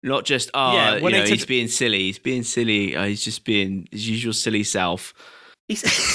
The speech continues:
Speaker 2: <laughs> he sounds a bit of a twat as well. Like, who signs off one eight hundred all cock? He, what in his mind does he think is funny? Does he think, I don't know what he's doing.
Speaker 1: It's
Speaker 2: But I could
Speaker 1: neither
Speaker 2: see how
Speaker 1: funny.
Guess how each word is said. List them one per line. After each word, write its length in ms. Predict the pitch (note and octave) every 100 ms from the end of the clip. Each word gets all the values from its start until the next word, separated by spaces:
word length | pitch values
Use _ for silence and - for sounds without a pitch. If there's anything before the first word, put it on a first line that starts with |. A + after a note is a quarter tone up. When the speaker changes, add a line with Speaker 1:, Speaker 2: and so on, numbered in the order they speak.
| -
Speaker 2:
<laughs> 140 | -
he 60 | -
sounds 440 | - - D4 G4
a 20 | -
bit 100 | F#3+
of 60 |
a 60 | E3+
twat 440 | - B3 - -
as 140 | E3 -
well. 120 | F#3+
Like, 220 | E3 - - - -
who 180 | C4
signs 340 | D4+ - A#3 A3
off 480 | G#3 - - - - -
one 240 | D3+ E3
eight 160 | F3 F3
hundred 360 | E3 D3 C#3 C3+ -
all 240 | C#3 C3+
cock? 500 | C3+ - G#2+ - - _ _
He, 180 | - -
what 240 | F#3 G#3+ -
in 80 |
his 180 | G#3+ -
mind 260 | E3 C3+ C#3+
does 120 | C#3+
he 80 | D3
think 200 | C#3+ C3
is 120 | -
funny? 340 | - D3+ D#3 D#3+
Does 160 | C#3 -
he 60 |
think, 180 | G#2+ -
I 120 | C#3
don't 200 | D3+ C#3+
know 140 | C3 A#2+
what 320 | B2+ C3+ - -
he's 220 | - A#2
doing. 160 | - D3+
Speaker 1:
It's 100 | G#3
Speaker 2:
But 120 | D#3+
I 40 |
could 80 | F#3+
Speaker 1:
neither 140 | E3
Speaker 2:
see 120 | D#3+ C4+
how 100 | C#4+
Speaker 1:
funny. 380 | F#3 E3+ F3